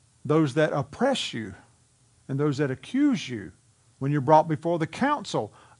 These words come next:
God in that moment. Now, I even believe that we need to be prepared for that moment, right? Go over to Luke chapter tw-, we'll look at Luke chapter twelve real quick.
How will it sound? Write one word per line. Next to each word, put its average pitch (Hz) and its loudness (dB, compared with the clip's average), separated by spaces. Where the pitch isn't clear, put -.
God 151 6
in 135 -2
that 131 -4
moment. 127 -6
Now, 131 0
I 247 12
even 175 2
believe 165 4
that 175 -2
we 175 0
need 180 2
to 185 -2
be 190 0
prepared 202 2
for 233 6
that 240 6
moment, 269 6
right? 202 2
Go 196 10
over 214 10
to 180 6
Luke 180 6
chapter 147 2
tw-, - -6
we'll 170 2
look 190 2
at 190 2
Luke 175 4
chapter 165 2
twelve 160 4
real 151 4
quick. 151 -2